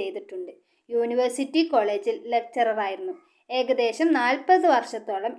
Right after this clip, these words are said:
ഇംഗ്ലീഷ് പ്രൊഫസറായും സേവനമനുഷ്ഠിച്ചു. സാഹിത്യ ജീവിതം. കവി, ഉപന്യാസകാരൻ. പാരമ്പര്യ കവിതയുടെയും ആധുനിക കവിതയുടെയും സവിശേഷതകൾ സമന്വയിപ്പിച്ചുകൊണ്ട് അദ്ദേഹം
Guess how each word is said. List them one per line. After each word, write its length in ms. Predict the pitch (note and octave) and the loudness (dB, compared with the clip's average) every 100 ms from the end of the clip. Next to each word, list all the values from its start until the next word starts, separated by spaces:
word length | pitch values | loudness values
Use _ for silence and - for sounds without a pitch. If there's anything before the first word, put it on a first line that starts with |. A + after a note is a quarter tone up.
| B3+ | -4
ഇംഗ്ലീഷ് 400 | C#4 C#4 E4+ E4 | -2 0 -2 -2
പ്രൊഫസറായും 720 | C#4 A3 A3 C#4 A#3 F#3 A3+ D#4+ D#4 | -4 -4 -4 -4 -2 -2 0 -2 -2
സേവനമനുഷ്ഠിച്ചു. 880 | A3 G#3 G3 G3 F#3+ - G3+ G3+ - _ _ _ _ _ _ _ | -4 -4 -8 -12 -14 -14 -16 -14 -20 _ _ _ _ _ _ _
സാഹിത്യ 480 | C#4+ C#4 C#4 E4 C#4 C#4+ | 6 6 4 2 2 2
ജീവിതം. 340 | C4+ A3 G3+ - _ - | 2 -2 -6 -12 _ 2
കവി, 300 | B3+ A#3 C4 E4+ - - | 2 2 -2 -4 -14 -8
ഉപന്യാസകാരൻ. 920 | B3+ C#4+ C#4+ E4 E4+ F4+ B3 F3+ E4+ E4 _ _ _ _ - | 0 2 6 6 6 4 2 -2 -6 -16 _ _ _ _ 2
പാരമ്പര്യ 580 | C4+ D#4 F4+ F#4 F#4 F#4 C4+ | 6 8 8 6 4 4 4
കവിതയുടെയും 680 | A3+ A#3+ D4+ C#4 A3+ C4 C4 A3 B3 | 4 2 2 2 2 2 -2 -2 -2
ആധുനിക 380 | B3+ D4+ D#4+ D#4+ D#4 | 0 2 4 4 4
കവിതയുടെയും 640 | B3 A#3 A3+ A3 G#3 C4+ C4+ | 0 2 2 2 -2 -2 0
സവിശേഷതകൾ 800 | A#3 A#3 D4 D4 D4 D4 C#4+ D#4 - | 0 0 0 0 0 -2 -2 0 0
സമന്വയിപ്പിച്ചുകൊണ്ട് 1080 | A3 A3 C4 D#4+ E4 C#4 - G#3 G3 F#3+ C#4 - - D#4 | 0 -2 2 2 2 -4 -4 -6 -4 -4 -6 -8 -2 2
അദ്ദേഹം 380 | D4+ C#4 B3 | 4 4 4